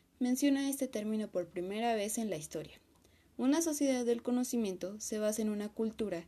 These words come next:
que tiene como principio el conocimiento, el saber, el transformar la información en conocimiento, ya que este, menciona,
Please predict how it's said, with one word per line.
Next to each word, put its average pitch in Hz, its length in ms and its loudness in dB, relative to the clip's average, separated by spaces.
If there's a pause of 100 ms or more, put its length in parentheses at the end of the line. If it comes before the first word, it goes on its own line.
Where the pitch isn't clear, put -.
(340)
que - 120 -8
tiene 202 280 -4
como 185 240 -4
principio 175 520 -6
el 165 140 -4
conocimiento, 185 840 -6 (260)
el 208 220 -2
saber, 180 400 -4 (760)
el 220 220 0
transformar 220 760 -2
la 185 120 -4
información 196 840 -2 (140)
en 220 160 0
conocimiento, 180 680 -6 (840)
ya 214 240 4
que 269 240 4
este, 214 460 -2
menciona, 190 640 -2